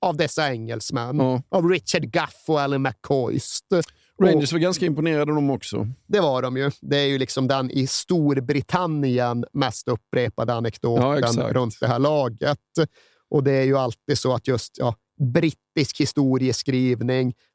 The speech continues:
Speaker 1: kan komma att bli internationell. Så det är ju ett jävla tjat om det som
Speaker 2: <laughs> Ja.
Speaker 1: dessutom är, tror jag, en överdriven och förvanskad anekdot. Men den går ju som så att Graham Souness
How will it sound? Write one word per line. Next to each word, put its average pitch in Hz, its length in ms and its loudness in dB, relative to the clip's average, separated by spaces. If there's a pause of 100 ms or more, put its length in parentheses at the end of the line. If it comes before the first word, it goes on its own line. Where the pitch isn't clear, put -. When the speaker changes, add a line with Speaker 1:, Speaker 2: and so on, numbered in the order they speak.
Speaker 1:
kan 143 140 0
komma 131 300 0
att - 120 -8
bli 131 140 0
internationell. 135 1000 0 (320)
Så 160 60 0
det 147 100 0
är 143 40 2
ju 135 120 2
ett - 200 -4
jävla 131 580 0
tjat 143 400 0 (320)
om 131 220 0
det 127 240 2
som 123 440 0
Speaker 2:
<laughs> - 60 -20 (340)
Ja. 113 60 6
Speaker 1:
dessutom 135 340 2
är, 131 200 0
tror 131 200 -2
jag, 123 40 0
en 123 80 0
överdriven 123 960 0
och - 120 -4
förvanskad 131 560 -2
anekdot. 123 540 -6
Men 143 140 2
den 151 240 2
går 127 220 2
ju 120 60 0
som 123 180 -2
så 123 480 0
att 135 220 0 (580)
Graham 160 200 4
Souness 156 800 2